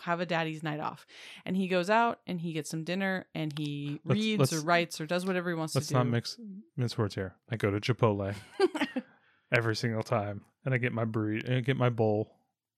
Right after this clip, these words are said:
Speaker 2: and then I, I'll do something else, whatever that might
Speaker 1: Right.
Speaker 2: be.
Speaker 1: Sometimes he'll go to a movie, or, I, I mean, there's, we're, you're just starting it again because there wasn't anything open with covid, and now
Speaker 2: Yeah.
Speaker 1: there is, so you're able to do that. But
Speaker 2: Especially during covid, we,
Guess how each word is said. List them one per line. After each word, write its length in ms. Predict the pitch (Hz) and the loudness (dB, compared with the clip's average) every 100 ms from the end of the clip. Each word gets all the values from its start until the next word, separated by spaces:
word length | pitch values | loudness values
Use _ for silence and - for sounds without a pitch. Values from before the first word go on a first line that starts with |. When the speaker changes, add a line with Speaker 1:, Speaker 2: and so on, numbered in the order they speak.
| 135 | 2
Speaker 2:
and 140 | 110 | 4
then 120 | 104 | 4
I, 140 | 101 107 | 2 0
I'll 100 | 110 | 0
do 180 | 104 123 | 4 2
something 360 | - 107 101 92 | 4 2 2 -4
else, 340 | 87 - - 131 | -8 -14 -12 -4
whatever 260 | 110 101 | -2 0
that 140 | 101 98 | -2 0
might 100 | 311 | 4
Speaker 1:
Right. 160 | 254 - | 4 2
Speaker 2:
be. 0 | - | 0
Speaker 1:
Sometimes 260 | 233 254 | 2 2
he'll 120 | 262 | 2
go 120 | 226 220 | 2 2
to 120 | 202 | 4
a 40 | |
movie, 640 | 190 196 214 208 214 214 202 | 2 2 2 0 0 0 2
or, 280 | 175 170 - | 2 2 0
I, 120 | 165 - | -2 0
I 60 | |
mean, 160 | 202 190 | 2 2
there's, 240 | 185 175 - | 0 -2 -6
we're, 220 | 190 170 _ - | -8 -8 _ -4
you're 100 | 185 | -4
just 400 | 147 208 214 - | 0 2 2 2
starting 380 | - 165 185 190 | 0 2 2 -2
it 100 | 196 | -4
again 320 | 190 190 190 | -4 -4 -4
because 380 | 175 - 156 151 | -6 -6 -6 -4
there 160 | 160 | -4
wasn't 220 | 156 160 | -4 -4
anything 220 | 156 160 151 | -6 -6 -4
open 280 | 156 156 | -4 -4
with 120 | 151 - | -8 -6
covid, 400 | 156 151 156 156 | -6 -4 -4 0
and 80 | |
now 100 | 160 | 0
Speaker 2:
Yeah. 60 | 160 | 0
Speaker 1:
there 160 | 160 160 | 0 -2
is, 220 | 156 156 | -2 -4
so 180 | 156 151 | -4 -4
you're 200 | 156 156 | -2 -4
able 160 | 156 | -6
to 100 | 151 | -10
do 160 | 147 156 | -8 -8
that. 180 | 151 - | -6 -2
But 120 | 156 | 2
Speaker 2:
Especially 320 | - 165 - | 6 6 6
during 200 | 127 113 | 4 2
covid, 360 | 123 127 110 101 | 4 4 4 0
we, 180 | 101 | -2